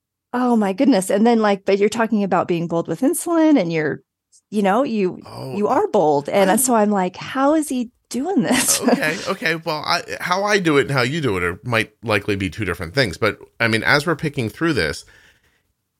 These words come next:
Speaker 2: i-, is it possible that you're under bolusing the meal, causing the spike by not bolusing it properly, and then putting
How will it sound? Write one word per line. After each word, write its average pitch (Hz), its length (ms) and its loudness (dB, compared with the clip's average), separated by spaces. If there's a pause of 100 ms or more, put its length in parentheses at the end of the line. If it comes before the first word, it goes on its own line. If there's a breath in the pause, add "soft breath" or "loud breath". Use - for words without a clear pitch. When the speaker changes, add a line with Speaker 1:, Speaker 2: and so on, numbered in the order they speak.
(120)
Speaker 2:
i-, 117 160 -10
is 135 180 0
it - 200 -2
possible 180 680 0
that 131 260 -2
you're 117 300 -2
under 139 300 2
bolusing 123 580 0
the 104 60 -2
meal, 92 500 -2 (500)
causing 143 520 2
the 113 80 -2
spike 123 500 -2
by 110 160 0
not 104 320 0
bolusing 113 480 0
it 80 100 -8
properly, 87 600 -2 (140)
and 104 180 0
then 104 220 2
putting 113 440 -2